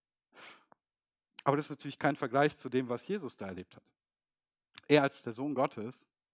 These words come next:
kommt in sein Haus. Und er sieht, da werden nur Geschäftle gemacht, over the counter, Vitamin B, er wird einfach sauer. Er sagt, das Haus ist ein Haus des Gebets.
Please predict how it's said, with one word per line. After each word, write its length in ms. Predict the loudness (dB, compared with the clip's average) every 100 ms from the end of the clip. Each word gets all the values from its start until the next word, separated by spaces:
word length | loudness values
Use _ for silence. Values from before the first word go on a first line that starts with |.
| _ _ -6
kommt 260 | -4 -4 -8
in 120 | -6
sein 360 | -4 -4 -6
Haus. 400 | -12 -12 -16 -20 _ _ _ _ _ _ _ _ _ _ _ _ _ _ -4
Und 140 | 0
er 100 | 2
sieht, 500 | 0 -2 -6 -8 -16 _ _ -2
da 120 | 2
werden 220 | 4 2
nur 140 | 0 -4
Geschäftle 420 | -6 -6 -6 -10
gemacht, 520 | -6 -8 -8 -16 -20 _ _ _ _ _ 0
over 220 | 2 2
the 80 | 2
counter, 520 | 2 2 2 -4 -4
Vitamin 380 | -8 -6 -6 0
B, 200 | -2 0
er 200 | -4 -4
wird 200 | -8 -6
einfach 280 | -10 -10 -16
sauer. 420 | -14 -12 -12 -14 _ _ _ _ _ _ _ -12
Er 100 | -2
sagt, 300 | -2 0 -4
das 260 | -4 -4
Haus 360 | -2 -2 -4 -10
ist 160 | -16 -8
ein 100 | -2
Haus 220 | -2 -4
des 140 | -10
Gebets. 600 | -6 -2 -2 -4 -12 -20